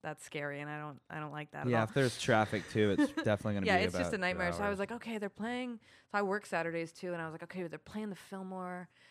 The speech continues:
Speaker 1: in San Francisco. They're opening up for this other band I hadn't heard of." And I was like, "I really wanna see them, but, like, it, to get off work and run out there by myself, like, and do that two-hour drive, two hours back."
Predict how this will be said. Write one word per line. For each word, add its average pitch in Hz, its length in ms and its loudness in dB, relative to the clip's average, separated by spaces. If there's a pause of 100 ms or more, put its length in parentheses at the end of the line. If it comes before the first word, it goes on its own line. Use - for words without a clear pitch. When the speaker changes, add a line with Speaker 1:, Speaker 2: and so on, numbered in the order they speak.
(440)
Speaker 1:
in 156 220 -8
San 208 160 -4
Francisco. 190 360 -4
They're 165 160 0
opening 185 320 -4
up 170 160 -6
for 170 100 -8
this 160 200 -12
other 165 160 -4
band 160 240 -4
I 160 40 -6
hadn't 151 200 -8
heard 156 180 -6
of." 156 380 -4 (340)
And - 40 -12
I - 20 -10
was 156 80 -6
like, 156 120 -8
"I 180 40 -4
really 247 200 -2
wanna 240 140 -2
see 226 240 -6
them, 208 220 -4
but, 165 120 -4
like, 156 360 -8 (240)
it, 180 220 -14
to 196 80 -6
get 220 180 0
off 220 180 2
work 185 240 0
and 156 160 -4
run 175 140 0
out 175 240 -2
there 175 280 0
by 160 140 -6
myself, 180 760 -4
like, 147 340 -8
and 165 100 -10
do 165 100 -4
that 151 300 -2
two-hour 170 240 -2
drive, 165 240 -2
two 180 140 -8
hours 160 180 -4
back." 160 480 -2